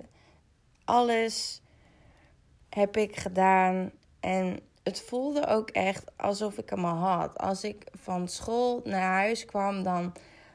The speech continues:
dacht ik ook echt, "Oh, ik ga zo meteen op mijn trampoline springen." Ook al was die er nog helemaal niet op dat moment. En na een paar weken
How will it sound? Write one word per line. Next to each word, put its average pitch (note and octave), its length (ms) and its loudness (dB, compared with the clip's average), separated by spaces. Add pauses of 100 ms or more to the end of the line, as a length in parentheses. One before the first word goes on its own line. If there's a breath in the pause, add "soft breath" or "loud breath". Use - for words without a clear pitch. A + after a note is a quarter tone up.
dacht G#3+ 400 2
ik G#3+ 120 -4
ook G3 180 0
echt, F#3 280 0
"Oh, A#3 300 6
ik - 160 -8
ga F#3+ 120 -4
zo G3+ 200 -4
meteen G3+ 360 -4
op A#3+ 80 -4
mijn G#3 140 -4
trampoline G3+ 640 -2
springen." F3 500 -6
Ook G#3 300 0
al G3 300 2 (300 loud breath)
was D#4+ 280 0
die G#3+ 140 -6
er G3 160 0
nog - 200 -4
helemaal F3 420 0
niet E3+ 260 -2
op - 120 -14
dat - 200 -4
moment. - 560 -8 (960 soft breath)
En C4 440 4
na G#3+ 260 4
een G3+ 120 -2
paar G#3+ 340 4
weken G3+ 680 0